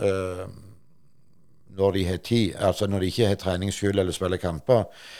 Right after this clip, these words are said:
Eh, vi har jo f-, eh, ungdommer i dag som, som har egen trening først med sitt, eh, gutta fjorten-lag, og så kommer de på A-lagstrening etterpå.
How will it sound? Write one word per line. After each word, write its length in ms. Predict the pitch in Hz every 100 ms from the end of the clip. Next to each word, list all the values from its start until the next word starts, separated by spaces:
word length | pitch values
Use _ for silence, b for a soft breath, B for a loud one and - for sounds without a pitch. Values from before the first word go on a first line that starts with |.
| B B B
Eh, 360 | - 95 95 104
vi 60 |
har 120 | 98
jo 80 | 120
f-, 200 | 117 -
eh, 220 | 110 104 107
ungdommer 420 | 98 117 120 113
i 40 |
dag 320 | 104 107 110 -
som, 300 | 98 101 104
som 200 | 101 95
har 120 | 98
egen 380 | 90 87 113 104
trening 360 | 90 87 98
først 320 | - 123 -
med 100 | 95
sitt, 340 | 87 98 - -
eh, 120 | 90
gutta 200 | 85 90
fjorten-lag, 600 | 82 85 - 127 110 87
og 80 | 92
så 280 | - 104 104 - b b b b
kommer 220 | 101 90
de 100 | 90
på 100 | 92
A-lagstrening 580 | 101 101 90 90 85 85
etterpå. 400 | - 127 110